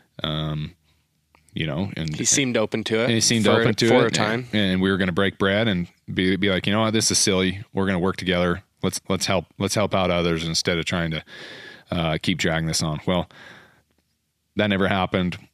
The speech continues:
Speaker 1: Whether they wouldn't let it, I don't know. I'm not gonna speculate there. So fast forward a week before trial, we had a mediation, and, um, you know, basically it was a retired judge who we met with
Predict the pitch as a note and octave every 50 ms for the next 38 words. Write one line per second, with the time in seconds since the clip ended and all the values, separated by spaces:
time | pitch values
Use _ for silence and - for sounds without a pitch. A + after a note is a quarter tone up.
0 | _ _ - G2 G2 F#2 F2 F2 E2+ F2+ F2 F2+ F#2 F2+ F2 E2+ F2 F2 F2 -
1 | - F#2+ G2 F2 D#2+ E2 D#2+ D2+ D2+ - - - _ - - - E2+ F2 F2 E2+
2 | E2+ E2+ - - - F2+ E2+ - F2 E2 E2 - F2+ E2+ E2 D#2+ - - - -
3 | - - - A#2 G#2+ G#2 G2+ - - _ _ _ _ _ _ _ _ _ _ _
4 | _ - - - - G#2+ G#2 F2+ - - - A2 G#2 G#2 G2+ F#2+ F2+ F2+ F#2+ -
5 | - - E2+ - - G#2 F#2+ F#2+ F#2+ F#2+ F#2+ F#2+ - - - G2 F#2+ G2 G2+ F#2+
6 | F#2 F2+ F#2 F2+ F#2 F2 E2+ E2+ E2 - E2+ E2 E2 - _ _ - - F2+ F2
7 | E2+ E2+ E2+ E2+ E2 E2 - - - - - - - - - - _ - - F#2
8 | F2 F2 E2+ F2 F2 F2 F2 E2+ E2+ _ _ _ _ - - - - - _ _
9 | _ _ _ _ _ _ _ _ - G2 F2+ F2 D#2+ G2 G2 G2 - - - -
10 | G#2 F#2+ F#2 F#2 F#2 F2+ F2+ F2+ F2 - - F2+ F#2+ F#2 E2+ F2 F2 - - G2+
11 | G2 F#2 F#2 E2 F2+ F#2 F#2 F2+ F2+ E2+ E2 - - - - - - G2 F#2 F#2
12 | F2 F2+ F2+ D#2+ C#2+ E2 E2+ E2+ E2 - -